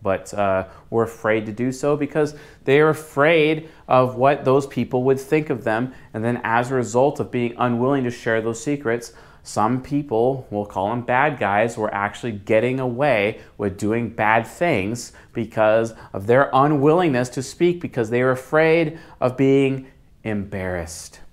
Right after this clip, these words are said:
See, F I hero, I S F Ps, and this also includes I S F Ps, F I heroes for some reason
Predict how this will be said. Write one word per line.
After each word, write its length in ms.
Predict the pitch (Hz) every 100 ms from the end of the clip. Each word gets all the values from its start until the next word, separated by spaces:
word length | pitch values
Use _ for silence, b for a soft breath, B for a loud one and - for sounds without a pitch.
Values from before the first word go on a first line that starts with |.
| -
See, 320 | - 123 120 B B B B -
F 200 | 165 165
I 220 | 165 170
hero, 460 | - 139 143 139
I 240 | 135 135 165
S 160 | 160
F 180 | 151 139
Ps, 280 | - 147 143
and 120 | 120
this 140 | 123 -
also 280 | 139 -
includes 360 | 127 - 127 110 -
I 100 | 120
S 160 | 123
F 160 | 120 110
Ps, 260 | - 113 -
F 200 | 165 170
I 120 | 180
heroes 320 | 156 170 165
for 80 | 156
some 260 | 131 156 147
reason 400 | 151 147 151